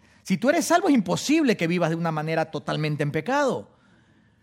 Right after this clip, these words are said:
Si eres salvo, es imposible que tú pises ese sacrificio que fue suficiente. Ahora, si ese sacrificio fue suficiente, eso quiere decir que tienes que ser salvo,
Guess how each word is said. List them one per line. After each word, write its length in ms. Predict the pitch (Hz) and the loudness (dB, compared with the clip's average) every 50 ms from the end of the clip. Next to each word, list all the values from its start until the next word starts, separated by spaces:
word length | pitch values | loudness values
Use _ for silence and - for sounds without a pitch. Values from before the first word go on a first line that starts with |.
| _ _ _ _ _ _ _ | _ _ _ _ _ _ _
Si 160 | - - 190 208 | -6 0 0 2
eres 160 | 269 311 - | 2 2 2
salvo, 260 | - 320 330 320 320 | 2 0 2 2 2
es 60 | 285 | 2
imposible 640 | 294 285 220 - 214 202 - - 285 330 359 339 285 | 2 0 0 0 0 0 0 0 -2 0 0 0 -2
que 140 | 208 - 202 | 0 0 -2
tú 460 | - - - - 285 285 269 220 - | -2 -4 -4 -2 0 0 0 0 0
pises 320 | - 262 311 330 - 247 214 | 0 0 0 2 2 2 2
ese 260 | 220 226 - - 233 | 2 2 0 0 0
sacrificio 720 | 196 240 202 180 175 147 - 294 311 269 - 226 214 - | 0 0 0 0 -4 -2 0 0 0 0 2 0 -2 -2
que 160 | - - 180 156 | -2 -4 -6 -4
fue 180 | - 220 220 | -2 -2 -2
suficiente. 560 | - 226 220 185 208 180 - 262 240 208 170 | -2 -2 -4 -4 -4 -2 0 0 0 2 2
Ahora, 320 | 190 202 233 220 165 135 - - - - - - _ | 2 2 2 2 0 -2 -4 -8 -16 -20 -20 -20 _
si 220 | _ - - 156 170 | _ -12 -8 -6 -6
ese 180 | 190 - 254 | -6 -6 -6
sacrificio 540 | 214 240 233 196 208 190 160 233 233 214 226 | -6 -6 -4 -2 -4 -4 -4 -4 -4 -4 -4
fue 160 | 202 226 220 | -2 -2 -4
suficiente, 480 | - 233 208 185 208 - 254 254 208 170 | -4 -4 -4 -4 -4 -2 0 -2 -2 -2
eso 160 | 143 - 175 | -2 -6 -6
quiere 160 | 160 180 175 | -6 -4 -4
decir 260 | 165 147 - 233 240 | -4 -4 -4 -6 -6
que 140 | 208 - 143 | -6 -8 -10
tienes 320 | - - 185 247 269 233 - | -6 -4 -4 0 0 0 0
que 80 | 160 | 0
ser 160 | 139 151 135 | -2 -4 -4
salvo, 340 | 110 131 113 101 92 92 95 | -6 -6 -8 -10 -10 -14 -18